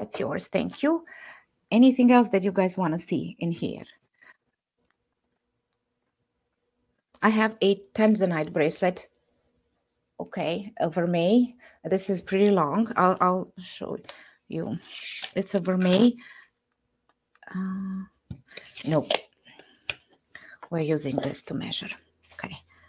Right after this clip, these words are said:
It's a tennis bracelet. Uh, okay, vermeil over sterling silver. I mean, gold <clears throat> over sterling silver. This one is an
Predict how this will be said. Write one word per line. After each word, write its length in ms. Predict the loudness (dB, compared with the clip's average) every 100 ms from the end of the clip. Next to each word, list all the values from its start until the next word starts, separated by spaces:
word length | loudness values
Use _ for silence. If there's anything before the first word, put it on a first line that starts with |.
| -20 _ _ _ _ _ -20 _ _ _ -18 -18 _ _ _ _ _ _ _ _ -6
It's 160 | 0
a 60 | 0
tennis 360 | 6 4 4
bracelet. 480 | 2 0 4 2 2 -6 _ _ -20 -20 -20 _ _ _ _ -20 _ _ _ _ _ _ _ _ -20 -18 -20 -20 -20 _ _ -8
Uh, 420 | -6 -6 -10 -12 -8
okay, 280 | -4 -4 -6 -6
vermeil 460 | 2 4 6 4 4
over 300 | 0 0 -2
sterling 460 | -2 -2 -2 -2 -8
silver. 260 | -6 -8 -10 -2
I 40 |
mean, 260 | 2 2 4
gold 360 | 6 8 6 2 _ -20 -20 -20 -20 -10 8
<clears throat> 380 | 12 12 12 4
over 240 | 4 2
sterling 380 | 2 2 2 0
silver. 420 | 0 4 4 2 -12 -10
This 160 | -8 -2
one 120 | -2
is 120 | 0
an 300 | -2 -2 -4